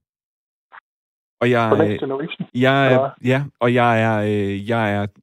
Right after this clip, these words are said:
Speaker 1: nu, øh, i midten af sjette sæson. Så jeg er jo meget tæt på målet.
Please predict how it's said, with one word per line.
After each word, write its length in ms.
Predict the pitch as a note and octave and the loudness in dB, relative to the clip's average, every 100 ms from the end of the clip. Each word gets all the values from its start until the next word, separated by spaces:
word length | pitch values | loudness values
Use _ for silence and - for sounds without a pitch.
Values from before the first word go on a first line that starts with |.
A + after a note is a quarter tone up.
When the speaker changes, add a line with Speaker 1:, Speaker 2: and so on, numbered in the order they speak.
| _ - | _ -8
Speaker 1:
nu, 400 | A#2 C3+ C3+ A2+ | -2 0 2 2
øh, 220 | G#2+ F2+ | 2 0
i 340 | G#2+ G#2+ G2+ G2 _ _ - | -4 -4 -4 -6 _ _ -6
midten 580 | B2 A#2+ B2+ D3 D3+ C#3 | -2 2 2 0 -6 -10
af 80 | A2+ | -10
sjette 360 | - A2+ A#2 A#2+ | -4 -2 -2 -4
sæson. 380 | A2 G#2 F#2 A2+ _ _ _ _ _ _ _ | -8 -8 -8 -10 _ _ _ _ _ _ _
Så 120 | - A#2 | -2 2
jeg 300 | A2 A2 A2 | 2 2 0
er 60 | |
jo 160 | G#2 F2 | 0 -2
meget 400 | E2 A2 A#2+ C3+ | -4 -2 -2 -4
tæt 220 | - A2 | -8 -8
på 140 | - | -4
målet. 420 | A#2+ A#2+ A#2+ G2 | -2 -2 -2 -6